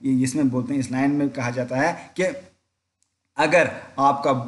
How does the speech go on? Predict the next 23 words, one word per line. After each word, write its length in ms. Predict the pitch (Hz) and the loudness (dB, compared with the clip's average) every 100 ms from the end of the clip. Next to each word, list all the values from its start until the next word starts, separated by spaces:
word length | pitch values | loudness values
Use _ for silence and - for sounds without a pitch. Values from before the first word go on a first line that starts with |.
| - | -6
आपको 280 | 151 131 139 | -4 -2 -2
बड़ा 260 | 117 131 135 | 0 2 2
house 420 | 113 127 156 147 135 | 0 2 2 0 -2
है 120 | 139 - - | -2 -4 -8
और 100 | 160 | -4
आप 180 | 175 160 | 0 0
उससे 220 | 160 165 | 0 -6
पैसा 340 | 160 147 135 175 | -2 0 2 0
कमाना 340 | 160 147 143 | 0 2 2
चाहते 320 | 131 135 127 | 0 0 0
हैं, 60 | 139 | 0
उस 240 | 139 107 107 | -2 -4 -2
घर 200 | 131 123 | -2 -2
को 140 | 127 - - _ _ 131 | -8 -12 -20 _ _ -2
किराए 240 | 131 135 | 2 2
पे 140 | 147 | 0
देने 280 | 135 131 131 | 0 0 0
के 440 | 120 - 131 113 131 | -4 -2 -2 0 0
लिए 160 | 151 | 0
पैसा 320 | 135 135 127 151 | 0 -2 -2 -4
कमाना 360 | - 139 135 | -2 0 0
चाहते 260 | 131 127 | -2 -2
हैं, 100 | 143 | -2